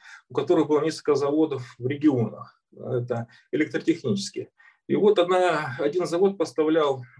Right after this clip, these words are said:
м, изделия на предприятия нашей атомной промышленности. И там был один нюанс. Э, вроде мы э, итальянская компания и лоббисты, которые лоббировали, они в технической документации внесли маленький пунктик,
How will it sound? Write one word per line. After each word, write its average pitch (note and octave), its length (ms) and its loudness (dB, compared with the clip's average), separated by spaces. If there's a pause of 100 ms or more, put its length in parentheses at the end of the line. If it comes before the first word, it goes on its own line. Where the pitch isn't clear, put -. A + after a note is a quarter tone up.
(100)
м, A#2+ 540 -14 (160)
изделия D#3 500 2
на C3 220 -4
предприятия D3+ 580 -2
нашей C#3+ 280 -12
атомной C#3+ 340 -4
промышленности. - 720 -8 (720)
И - 80 -4
там G#3+ 220 2
был F#3+ 120 8
один F3+ 200 2
нюанс. B2 440 0 (760)
Э, C3+ 300 -2
вроде F#3+ 380 2
мы E3 280 -2 (400)
э, C3 40 -8 (200)
итальянская F3 580 0
компания F#3 760 -4
и C#3+ 420 -8
лоббисты, D3 600 -4
которые C#3 440 2
лоббировали, B2+ 680 0
они F#3+ 480 -2 (180)
в - 80 -20
технической G3 480 -2
документации F#3 720 0
внесли E3 460 -2
маленький F3 440 -4
пунктик, A2+ 460 -6